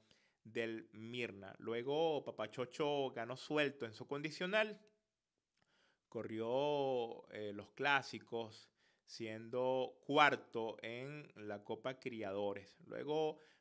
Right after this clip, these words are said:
vino un bajón en su campaña, ameritó un descanso y en las últimas, eh, semanas tiene cualquier cantidad de ejercicios destacados. Hoy volvió a hacerlo de manera, mm,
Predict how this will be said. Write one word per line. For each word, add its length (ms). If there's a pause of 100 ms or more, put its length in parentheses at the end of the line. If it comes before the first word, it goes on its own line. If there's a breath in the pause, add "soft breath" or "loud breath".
(120)
vino 180
un 100
bajón 360
en 80
su 160
campaña, 640 (140)
ameritó 480
un 100
descanso 640
y 560
en 260
las 140
últimas, 560 (380 soft breath)
eh, 80
semanas 840
tiene 500
cualquier 280
cantidad 380
de 80
ejercicios 440
destacados. 800 (260 soft breath)
Hoy 400
volvió 320
a 40
hacerlo 440
de 160
manera, 760
mm, 260